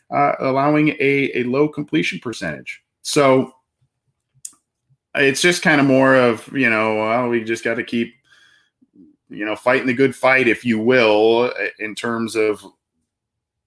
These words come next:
trying to give these guys the proper recognition, talk about 'em, get 'em out there in the, in the N F L circles. I think people who know,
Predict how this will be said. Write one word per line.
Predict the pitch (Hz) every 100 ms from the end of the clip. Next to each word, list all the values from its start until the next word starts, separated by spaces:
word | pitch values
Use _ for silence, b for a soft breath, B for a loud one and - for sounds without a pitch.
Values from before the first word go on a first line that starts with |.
| _ _
trying | - 123 123 120
to | 113 104
give | 104 120
these | 117 107
guys | 117 113 110
the | 95
proper | 117 120 117
recognition, | 113 110 101 98 113 - 113
talk | - 110 117
about | 110 113 110 110
'em, | 107
get | 110 110
'em | 107
out | 110 110
there | 110 110 107
in | 104
the, | 104 101
in | 98
the | 107 107
N | 113
F | -
L | 104
circles. | - 113 110 110
I | 107 104
think | 127 120
people | 131 123 107
who | 120
know, | 113 117 120 120 123